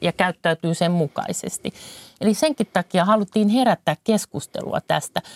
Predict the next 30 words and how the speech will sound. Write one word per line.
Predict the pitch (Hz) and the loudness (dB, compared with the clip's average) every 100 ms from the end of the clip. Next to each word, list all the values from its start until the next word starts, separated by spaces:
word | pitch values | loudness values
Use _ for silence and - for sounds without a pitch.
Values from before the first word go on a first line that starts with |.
| - 220 | -8 -6
Mut | - | -2
yleisesti | 349 320 - 196 | 2 2 2 -2
ottaen | 202 208 208 | 0 2 2
meidän | 214 208 | 2 2
täytyy | 220 220 | 0 0
tosi, | 214 320 - 214 - | -2 -2 0 -2 0
niin | 202 185 | -4 -2
kuin, | 196 | 0
voimakkaasti | 269 240 180 - 156 - 185 | 2 4 2 0 -2 -2 2
analysoida | 214 180 143 - 160 170 | 2 4 2 2 2 2
itseämme | 214 - 151 147 151 | 0 2 0 2 0
siitä, | 190 175 170 | 0 2 2
mennäänkö | 240 226 175 160 | 4 4 2 0
me | 156 | 0
semmoiseen | 147 165 156 165 | 0 0 2 2
hätäilyyn | 190 214 175 143 143 | 2 2 2 2 0
ja | 139 - | -2 0
kiirehtimiseen | 208 180 143 - 143 139 151 | 2 2 0 -2 -4 0 0
mukaan | 170 202 - 147 | 2 2 2 2
vai | 147 160 | 2 2
onko | 202 202 | 0 2
meillä | 190 175 180 | 2 4 2
isompi | 220 - 170 - 143 | 2 0 -2 -2 -2
tavoite. | 180 190 151 - - - - _ - - - - - | 0 2 0 -2 -4 -6 -8 _ -20 -20 -20 -20 -4
Ja | - | 0
tässä | - 233 - 196 - - | 2 0 0 -2 -2 -6
sen | - 247 | -2 0
takia, | - - 170 170 - _ | -2 0 0 0 -6 _
ää, | 175 165 160 | 2 2 2
ä, | - - _ - | -2 -6 _ -6